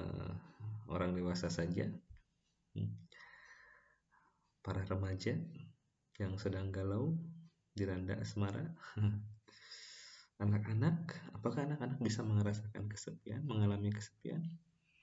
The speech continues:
Atau orang tua yang sudah mulai ditinggalkan oleh anak-anaknya? Jawaban saya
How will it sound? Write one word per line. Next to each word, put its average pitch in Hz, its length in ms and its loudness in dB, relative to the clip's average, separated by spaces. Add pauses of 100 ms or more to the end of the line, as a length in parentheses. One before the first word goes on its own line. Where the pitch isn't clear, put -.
(1400)
Atau 165 480 6 (1700)
orang 107 240 8
tua 165 400 4 (160)
yang - 240 4
sudah 87 400 0 (2250)
mulai 95 400 4
ditinggalkan 90 720 2
oleh 104 240 4
anak-anaknya? 104 800 -2 (2500)
Jawaban 90 480 2
saya 98 640 0